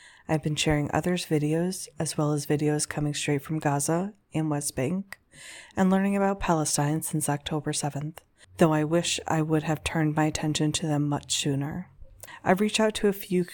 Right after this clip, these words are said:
creators who are much more well-versed with this knowledge than I am, hoping to have them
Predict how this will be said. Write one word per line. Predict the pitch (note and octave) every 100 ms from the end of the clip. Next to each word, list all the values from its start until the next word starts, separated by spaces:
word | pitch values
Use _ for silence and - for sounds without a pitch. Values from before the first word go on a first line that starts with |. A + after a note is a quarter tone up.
| - -
creators | - G3+ E3 C#3+ C#3+ D3+ -
who | D#3
are | D3+
much | D3+ - -
more | D#3+ D#3
well-versed | D3+ D#3+ F3 D3+ D3 - -
with | G3 D3+
this | E3+ -
knowledge | D3 C#3+ C#3+ -
than | D3
I | C#3 C#3
am, | C3+ C#3 D3 _ - - - - -
hoping | D#3 D#3+ D#3
to | E3
have | D3+ D3
them | D#3 D3+